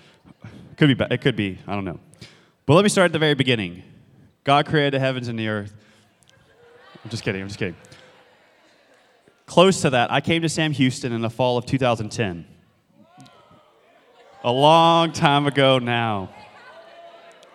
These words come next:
And South Paul, South Paul, the dining place on campus,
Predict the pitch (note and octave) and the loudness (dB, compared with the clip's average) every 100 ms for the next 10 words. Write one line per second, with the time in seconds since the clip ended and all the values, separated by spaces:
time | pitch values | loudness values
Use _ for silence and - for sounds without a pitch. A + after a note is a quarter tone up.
0 | - - - - - _ _ _ C#3 C#3 | -20 -20 -20 -20 -20 _ _ _ -2 -2
1 | - - F3+ A3 A3 - C#3 B2+ C3+ D#3+ | -4 2 4 4 2 2 4 6 4 0
2 | - - - - - - _ _ _ _ | -8 -20 -20 -20 -20 -20 _ _ _ _
3 | _ - - E3 E3 F#3 - C#3+ C3 A#2+ | _ -16 -4 2 4 4 4 4 4 2
4 | A#2+ C3 D3+ F3 E3 D#3 D3+ A#2+ B2 C3 | 0 0 0 -2 0 0 0 -2 -4 -2
5 | C3 - G2+ G#2+ - | -2 -2 -4 -6 -12